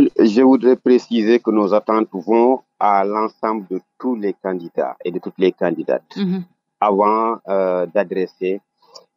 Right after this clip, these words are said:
Speaker 1: nos différentes attentes au candidat qui sera élu.
Speaker 2: D'accord.
Speaker 1: Pour ce qui est de l'ensemble des candidats, la Fédération sénégalaise des associations de personnes handicapées constate
Speaker 2: Mhm.
Speaker 1: pour s'en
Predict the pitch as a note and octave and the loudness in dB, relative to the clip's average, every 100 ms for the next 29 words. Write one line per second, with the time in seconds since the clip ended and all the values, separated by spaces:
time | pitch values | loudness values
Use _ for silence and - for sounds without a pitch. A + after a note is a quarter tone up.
0 | - F#2+ F#2 F#2 A2 G#2+ G2 F#2 - F#2+ | -8 -4 -4 -4 -2 -2 0 -2 -2 -2
1 | F#2+ - F2 E2+ F#2+ F2 E2 F2+ F#2 - | -2 -4 -4 -4 -4 -4 -2 0 0 -2
2 | F2 - E2 E2 E2+ - F#2 - - - | -8 -4 -2 0 -2 -2 -6 -6 -18 -20
3 | - _ F#3 F3+ - - _ _ _ _ | -20 _ -8 -6 -10 -18 _ _ _ _
4 | _ _ _ E3 - F3 - D#3+ A#2+ B2+ | _ _ _ 2 4 2 4 4 4 4
5 | B2 C3 A#2+ G2+ G2 - F#2+ F2+ G2 A#2+ | 2 0 0 0 0 0 0 0 2 2
6 | - - _ _ - G2+ B2 D3 B2 A#2+ | 2 -4 _ _ -4 0 0 2 4 4
7 | A#2 B2 A#2+ A#2 G#2 F#2+ G2 G#2 F2+ F#2 | 2 0 -2 -2 -2 0 0 0 0 -2
8 | G2 F#2+ - G2+ - G#2+ F#2 F2+ - F#2 | -4 -4 0 -2 0 -2 0 -2 -2 -2
9 | F2+ D#2+ - - - - - - A#2+ A#2 | -2 -2 -4 -2 -2 0 -2 0 0 0
10 | A2+ - - _ - G3 F3+ F#3 C4 - | -2 -4 -4 _ -8 -6 -4 -2 -2 -2
11 | - F#2+ | -2 -2